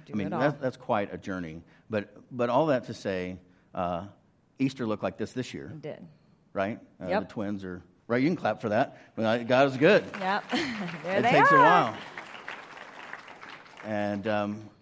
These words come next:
Speaker 2: Mister Luke.
Speaker 1: There's our Luke, our
Speaker 2: Well, he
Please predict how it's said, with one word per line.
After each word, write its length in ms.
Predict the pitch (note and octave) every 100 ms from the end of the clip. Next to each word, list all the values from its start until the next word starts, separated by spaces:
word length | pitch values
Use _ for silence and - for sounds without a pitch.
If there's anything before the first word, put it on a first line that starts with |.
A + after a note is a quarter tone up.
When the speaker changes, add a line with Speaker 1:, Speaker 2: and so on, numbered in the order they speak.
| _ _ _ -
Speaker 2:
Mister 300 | A2 G#2+ A#2+
Luke. 300 | A#2 D#3 - -
Speaker 1:
There's 280 | - D3+ D3+
our 140 | E3+ E3+
Luke, 440 | F3+ E3+ D#3 - _ -
our 100 | D#3
Speaker 2:
Well, 100 |
he 40 | D#3+